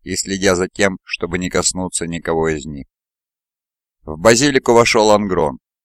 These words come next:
закованный в своё обычное стилизованное облачение из бронзы и керамита. К его спине были пристёгнуты два громадных цепных меча. Он даже потратил своё время на приветствие, вскинув руку. На память о Ларгара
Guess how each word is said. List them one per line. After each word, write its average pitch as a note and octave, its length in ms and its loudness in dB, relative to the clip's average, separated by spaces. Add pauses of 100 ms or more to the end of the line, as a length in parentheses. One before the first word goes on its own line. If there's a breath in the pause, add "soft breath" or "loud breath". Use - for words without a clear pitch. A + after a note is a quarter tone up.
(180)
закованный G#2 720 2
в - 60 -10
своё F#2 320 0
обычное F2 720 -2
стилизованное F#2 880 0
облачение F2 800 -2
из E2+ 260 -8
бронзы E2+ 460 -4
и D#2+ 40 -10
керамита. E2+ 580 -6 (720)
К - 40 -18
его A#2+ 260 4
спине B2 360 0
были G#2+ 220 0
пристёгнуты F#2 720 -4
два F2 220 0
громадных F2+ 600 0
цепных - 440 -8
меча. E2 440 -8 (720)
Он A#2 200 0
даже B2+ 220 4
потратил A#2 540 4
своё G2+ 320 4
время G2+ 320 2
на F2+ 120 0
приветствие, F2 720 -4 (120)
вскинув G2 540 -4
руку. - 360 -8 (580)
На G#2 160 4
память B2+ 380 4
о A#2 80 6
Ларгара A#2 560 6